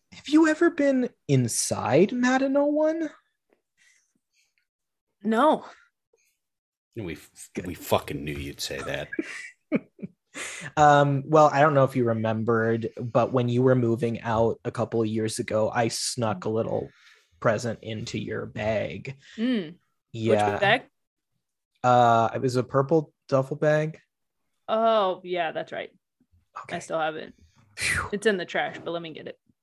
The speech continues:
Speaker 1: Oh, jeez, lucky day we recorded this.
Speaker 3: <laughs> Yeah, your cleaning day.
Speaker 1: Okay, she's walking over to the trash can, rifling through it.
Speaker 2: Got it.
Speaker 1: Uh,
Speaker 2: Okay, here's the bag.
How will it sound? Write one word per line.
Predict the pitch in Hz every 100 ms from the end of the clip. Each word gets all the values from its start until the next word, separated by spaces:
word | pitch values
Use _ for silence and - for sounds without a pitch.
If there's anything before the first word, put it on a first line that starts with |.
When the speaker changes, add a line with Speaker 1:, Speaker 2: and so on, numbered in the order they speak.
| _
Speaker 1:
Oh, | - 98 - - - -
jeez, | - - 110 - - -
lucky | 151 135 -
day | - 117 123 120
we | -
recorded | - - - 143 117 -
this. | 110 - - -
Speaker 3:
<laughs> | - -
Yeah, | 139 113 95 _ _ _ _
your | 170 113 - - -
cleaning | - 131 294 -
day. | 71 69 - _ _ _ 120
Speaker 1:
Okay, | 117 - 104
she's | - -
walking | 107 - 107
over | 107 107 107
to | - - 110
the | 123
trash | - - 143 135 -
can, | - 123 117 117 117 117 120 123 _ _ _ _ _ _ _ _ _ _ _ -
rifling | 113 104 135 113
through | - 160 151
it. | 143 139 135 139 _ _ _ _ _ _ _ _ _ _ _ _ _ _
Speaker 2:
Got | 214 220
it. | 214 - _ _ _ _ _ _ _ _ _ _ _ _ _ -
Speaker 1:
Uh, | 139 127
Speaker 2:
Okay, | 175
here's | 190 190
the | 175
bag. | 156 156